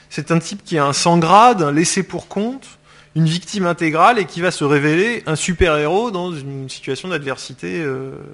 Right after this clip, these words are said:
complète. Comme si finalement le cancer avait été un point catastrophe, celui à partir duquel la situation de Walter n'est plus encaissable et où tout ce qui a été refoulé pendant cinquante ans va sortir.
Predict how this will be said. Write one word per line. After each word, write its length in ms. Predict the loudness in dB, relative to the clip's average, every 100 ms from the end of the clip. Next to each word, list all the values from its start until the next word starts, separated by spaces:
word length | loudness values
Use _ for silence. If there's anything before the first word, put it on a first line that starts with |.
| -14
complète. 420 | -12 -10 -10 -12 _ _ -20 -20 -20 -2
Comme 160 | 2 2
si 200 | 2 -4
finalement 440 | -2 0 2 0
le 120 | 0
cancer 520 | 0 0 0 0 2 4
avait 300 | 4 0 -4
été 480 | -6 -8 -6 -8 -8
un 120 | -8
point 180 | -6 -6
catastrophe, 640 | -4 -4 -8 -4 -4 -4 -6
celui 280 | -6 -2
à 60 | -2
partir 320 | -4 -4 -6
duquel 520 | -8 -8 -6 -4 -6 -8 -16 -20 -12 -6
la 100 | -6
situation 460 | -4 -2 -2 -2
de 40 | -2
Walter 300 | -2 -2 -4
n'est 100 | -4
plus 280 | -4 0
encaissable 720 | 0 0 -2 0 0 0 -6 -10 -16 _ _ _ 0
et 220 | 4 4
où 160 | 4 -2
tout 160 | -6
ce 100 | -4
qui 100 | 2
a 40 | 2
été 220 | 4 4
refoulé 540 | 4 2 -2 0 0
pendant 260 | 0 -6 -8
cinquante 400 | -8 -8 -8 -6
ans 280 | -6 -8 -14 _ _
va 60 | -8
sortir. 440 | -6 -10 -12 -16